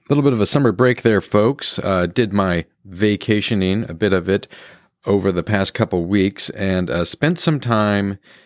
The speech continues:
at a beautiful place, Deschutes National Forest, specifically Subtle Lake Lodge. And, of course, wherever I go, I have to think about the culture, the history, the politics, and Subtle Lake Lodge is a very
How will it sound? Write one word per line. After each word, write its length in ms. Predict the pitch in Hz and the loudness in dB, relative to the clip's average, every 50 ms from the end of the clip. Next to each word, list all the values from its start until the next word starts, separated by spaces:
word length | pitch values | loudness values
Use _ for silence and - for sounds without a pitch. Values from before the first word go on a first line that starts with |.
| _ _ _ - | _ _ _ -6
at 80 | 92 | -6
a 60 | 90 80 | -6 -2
beautiful 400 | 87 117 170 175 175 - 98 82 | 0 0 0 2 0 -2 -4 -4
place, 680 | - - 69 69 - 107 - - - - - - _ _ _ _ _ _ _ _ _ _ _ _ _ _ | -4 -8 -10 -10 -10 -12 -12 -12 -12 -14 -14 -16 _ _ _ _ _ _ _ _ _ _ _ _ _ _
Deschutes 600 | - 80 - - - 165 160 - - - - - _ - - _ _ _ _ _ _ _ _ _ | -8 -8 -4 -2 0 0 -2 -2 -8 -12 -14 -14 _ -20 -20 _ _ _ _ _ _ _ _ _
National 440 | 85 87 95 107 131 120 - 117 90 | -10 -4 -2 0 0 0 0 -2 -4
Forest, 540 | - 80 76 73 69 67 - - - - - | -2 -4 -4 -4 -4 -6 -10 -12 -12 -14 -14
specifically 800 | - - - 139 127 - 156 127 139 - 120 107 104 98 95 - | -12 -4 -4 0 0 0 0 0 0 0 0 2 2 2 0 -2
Subtle 560 | - - - - 117 113 110 107 107 104 95 90 | -4 -4 -2 0 0 2 2 0 0 0 -2 -4
Lake 300 | 92 85 85 82 - - _ - | -2 -2 -2 -4 -6 -12 _ -10
Lodge. 480 | 87 85 85 80 76 73 69 64 - - - - - - - _ - | -6 -2 -2 -2 -2 -4 -6 -10 -14 -16 -16 -20 -20 -20 -20 _ -2
And, 560 | - 120 117 117 117 117 113 113 110 104 104 - _ _ _ _ _ _ _ | 0 2 2 4 4 2 2 2 0 -2 -6 -10 _ _ _ _ _ _ _
of 240 | - 92 95 85 - | -4 -4 -4 -4 -8
course, 680 | - - 117 104 87 78 69 69 80 - - - - - _ _ _ _ _ | -6 -2 0 0 0 0 -4 -6 -10 -10 -10 -12 -12 -16 _ _ _ _ _
wherever 400 | _ 90 87 95 101 92 107 110 | _ -2 0 0 2 2 2 2
I 80 | 104 101 | 2 2
go, 260 | 92 82 90 82 82 | 2 0 -2 -2 -2
I 60 | 80 | -2
have 120 | 80 82 - | -4 -4 -6
to 60 | - | -8
think 160 | - 95 80 | -10 -10 -10
about 140 | 80 85 82 | -10 -10 -10
the 80 | - 90 | -10 -8
culture, 560 | - - 135 127 - - 127 117 110 101 65 | -4 -2 -2 -2 -2 -4 -4 -4 -4 -6 -6
the 100 | - 104 | -4 0
history, 400 | 104 117 117 - - 127 107 101 | 0 0 0 0 0 0 0 0
the 120 | 90 - | -2 -4
politics, 640 | - - 160 156 139 123 - - 95 92 - - - - - - - - _ _ _ | -2 0 0 2 2 0 0 0 -2 -2 -4 -12 -20 -20 -20 -20 -20 -20 _ _ _
and 460 | - 113 113 110 107 104 101 98 95 - _ _ _ _ _ _ | -2 0 2 2 2 2 0 -2 -4 -8 _ _ _ _ _ _
Subtle 320 | _ - - - 190 196 170 | _ -4 -2 0 2 2 2
Lake 220 | 143 127 117 - | 2 2 0 0
Lodge 380 | - 123 120 110 92 90 85 87 | 0 2 2 2 2 0 -2 -4
is 160 | - 90 92 | -6 -4 -4
a 80 | 92 90 | -4 -4
very 580 | 87 87 101 120 123 123 120 113 110 107 104 | -4 -2 0 0 2 2 2 2 0 0 -2